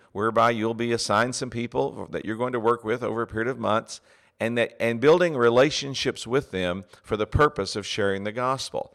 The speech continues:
That's an infiltration strategy. Uh, and that's going into the community, joining the community on their terms, and making a difference there for the gospel. All right, let's talk about, uh, Bible study,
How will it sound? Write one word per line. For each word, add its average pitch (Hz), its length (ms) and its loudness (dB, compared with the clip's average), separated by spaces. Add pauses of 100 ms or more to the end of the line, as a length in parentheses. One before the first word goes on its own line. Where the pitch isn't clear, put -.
(140)
That's 156 220 0
an 147 100 0
infiltration 120 760 0
strategy. 65 500 -6 (680)
Uh, 98 200 0
and 117 240 2 (280)
that's 131 280 2
going 139 320 2
into 175 220 -2
the 151 140 2
community, 98 720 -6 (280)
joining 135 580 0
the 101 100 0
community 101 540 -6
on 101 140 -2
their 117 160 -2
terms, 92 400 -6
and 98 180 -6
making 113 340 -4
a 110 60 -2
difference 92 460 -6 (100)
there 90 680 0
for 92 200 -4
the 104 100 -4
gospel. 131 500 -2 (720)
All 202 80 2
right, 214 60 4
let's 220 120 2
talk 220 220 2
about, 147 420 6
uh, 104 260 8
Bible 113 340 6
study, - 300 -2